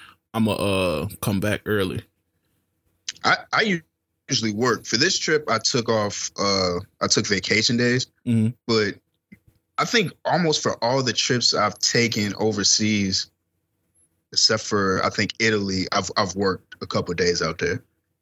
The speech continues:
Speaker 1: Oh, okay. And y-, how do you confirm, like, the internet and shit like that?
Speaker 2: Th-, that's what I did.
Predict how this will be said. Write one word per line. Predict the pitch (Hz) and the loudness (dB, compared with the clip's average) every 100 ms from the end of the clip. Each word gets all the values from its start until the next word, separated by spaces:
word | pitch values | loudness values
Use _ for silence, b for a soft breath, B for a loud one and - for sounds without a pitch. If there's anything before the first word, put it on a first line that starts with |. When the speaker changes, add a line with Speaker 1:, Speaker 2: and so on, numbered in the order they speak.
| _ _ - | _ _ -2
Speaker 1:
Oh, | 92 | 0
okay. | 92 90 101 - | 0 -2 -4 -2
And | 123 120 | 0 0
y-, | |
how | 143 | 0
do | 160 | 0
you | 143 135 | 0 0
confirm, | - 117 127 127 120 | 0 0 0 0 0
like, | 104 107 | -2 -2
the | 98 | 0
internet | 113 113 101 | 2 2 2
and | 90 | 0
shit | - 98 | 0 -2
like | 98 | -2
that? | 104 101 - - - B B B | -2 -4 -4 -12 -14 B B B
Speaker 2:
Th-, | 143 | -4
that's | 143 185 220 | 0 0 0
what | 175 | 0
I | 135 | -2
did. | 135 135 | 0 0